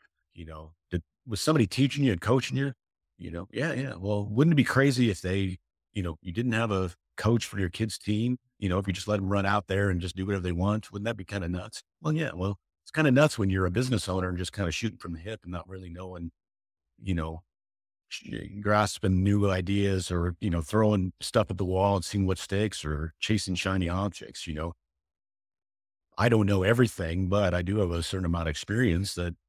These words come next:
can help people move forward in a much more efficient, profitable, less frustrating manner. So, um, having somebody coach you and, and having that somebody outside of the emotions of running a business to, to help you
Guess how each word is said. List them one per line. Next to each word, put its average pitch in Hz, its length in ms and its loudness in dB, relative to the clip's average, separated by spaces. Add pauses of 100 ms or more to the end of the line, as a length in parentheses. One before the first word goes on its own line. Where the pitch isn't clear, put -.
(260)
can 82 120 -6
help 87 240 -4
people 82 420 -6
move 87 220 -2
forward 90 420 -2
in 78 120 -2
a 78 40 -4
much 85 280 -4
more 90 160 0
efficient, 85 560 -6
profitable, 87 680 -4 (380)
less 98 360 0
frustrating 92 600 0
manner. 92 480 -4
So, 78 420 -4 (440)
um, 71 680 0 (440)
having 107 260 -8
somebody 104 320 0
coach 92 320 0
you 107 160 0
and, 85 340 0
and 78 240 -4
having 101 220 0
that 87 160 -4 (320)
somebody 95 380 -2 (680)
outside 107 680 2
of 85 100 -4
the 90 100 0
emotions 95 560 2
of 85 120 -4
running 95 240 4
a 82 40 0
business 92 520 -2
to, 80 120 -6
to 76 100 -8
help 92 280 -2
you 87 240 -2